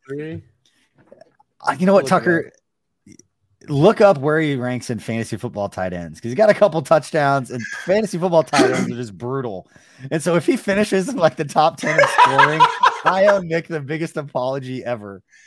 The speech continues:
Speaker 3: I
Speaker 2: Uh,
Speaker 3: said,
Speaker 1: He has
Speaker 3: I said he'd
Speaker 1: two
Speaker 3: get,
Speaker 1: touchdowns.
Speaker 3: I said he'd get four, right? I said he'd get four.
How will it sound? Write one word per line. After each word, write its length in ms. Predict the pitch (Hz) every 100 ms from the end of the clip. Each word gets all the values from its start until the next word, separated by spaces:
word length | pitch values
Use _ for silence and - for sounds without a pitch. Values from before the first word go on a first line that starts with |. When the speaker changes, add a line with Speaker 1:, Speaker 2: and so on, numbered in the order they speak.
| - -
Speaker 3:
I 40 | 123
Speaker 2:
Uh, 140 | -
Speaker 3:
said, 40 | 175
Speaker 1:
He 60 |
has 180 | 180 175
Speaker 3:
I 60 | -
said 200 | - -
he'd 80 | 175
Speaker 1:
two 40 |
Speaker 3:
get, 120 | 156
Speaker 1:
touchdowns. 800 | 151 127 - - 120 123 127 123 -
Speaker 3:
I 60 |
said 220 | 196 254 233
he'd 80 | 214
get 120 | 196
four, 340 | - 226 180
right? 260 | 151 156 180
I 60 | 180
said 180 | 180 165
he'd 80 |
get 140 | 160 160
four. 500 | 160 160 175 185